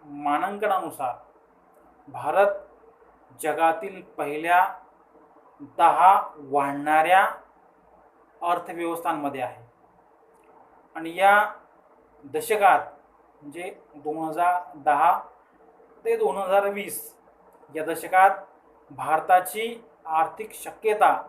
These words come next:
सुधारणेच्या त्या ठिकाणी अनुपस्थितीतही त्या ठिकाणी जीडीपी सरासरी रेट हा नऊ टक्के,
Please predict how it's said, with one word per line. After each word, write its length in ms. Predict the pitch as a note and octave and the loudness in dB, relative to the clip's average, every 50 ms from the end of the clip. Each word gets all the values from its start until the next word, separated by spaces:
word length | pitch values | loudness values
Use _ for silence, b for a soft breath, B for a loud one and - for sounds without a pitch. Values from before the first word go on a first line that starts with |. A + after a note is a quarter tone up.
| - _ _ _ _ _ _ _ _ _ _ _ _ _ _ - | -18 _ _ _ _ _ _ _ _ _ _ _ _ _ _ -18
सुधारणेच्या 840 | - - F3+ E3+ F3 E3+ F3 F3+ F3+ F#3 F#3 F3+ - - G3 G#3 G#3+ A3 - - - - _ _ _ _ _ _ _ _ _ _ _ _ _ _ _ _ - - | -14 -12 -10 -4 0 4 4 4 4 2 -4 -6 -2 2 6 6 6 6 4 -2 -12 -20 _ _ _ _ _ _ _ _ _ _ _ _ _ _ _ _ -10 -6
त्या 100 | E3 E3+ | -6 -4
ठिकाणी 360 | E3+ E3 E3+ F#3 F3+ G3 G3+ - - - _ _ _ _ _ _ _ _ _ _ _ _ _ _ _ _ _ _ _ - | -4 0 0 0 0 0 -4 -6 -10 -16 _ _ _ _ _ _ _ _ _ _ _ _ _ _ _ _ _ _ _ -6
अनुपस्थितीतही 960 | F3+ F#3+ G#3 G#3+ G#3 - A#3 A3+ A#3 - G#3+ G3+ - - - - G#3 G#3+ A3+ A3 | -6 -4 -4 -6 -4 -2 -4 -4 -2 -6 -8 -8 -8 -10 -2 0 0 0 0 0
त्या 120 | G#3 G3 F#3+ | -2 -2 -2
ठिकाणी 420 | F#3+ F3 F#3 F#3 F3+ F#3+ G#3 A#3 - - _ _ _ _ _ _ | -2 -2 -2 -2 -2 -2 -4 -6 -8 -12 _ _ _ _ _ _
जीडीपी 540 | C#3 A#2+ - F#3+ G3 A3 A3+ A3 G3+ E3 C#3+ C3 - _ _ _ _ _ _ _ _ _ _ - | -20 -20 -18 -10 -6 -6 -6 -6 -6 -10 -12 -12 -16 _ _ _ _ _ _ _ _ _ _ -16
सरासरी 640 | - - E3 E3+ F3+ F#3+ G3 F#3+ F#3+ F#3 F3+ G#3 A3 A#3+ A3+ - - _ - E3+ | -14 -10 -4 4 4 4 4 4 2 -4 -4 -4 -4 -6 -8 -12 -18 _ -14 -10
रेट 300 | E3 F3 F3+ F3+ F3 F3 | -8 -8 -8 -6 -2 2
हा 160 | F3 G3 G#3 - - - _ _ _ _ _ _ _ _ _ _ _ _ _ _ _ _ D3+ | 2 2 2 0 -8 -18 _ _ _ _ _ _ _ _ _ _ _ _ _ _ _ _ -16
नऊ 540 | D3 C#3+ C#3+ D3+ D#3 F3 G#3+ B3 C#4 C#4 C#4 | -12 -12 -10 -8 -2 2 2 2 2 2 0
टक्के, 400 | A3 - - - - D3+ C#3 | -2 -4 -4 -10 -14 -14 -16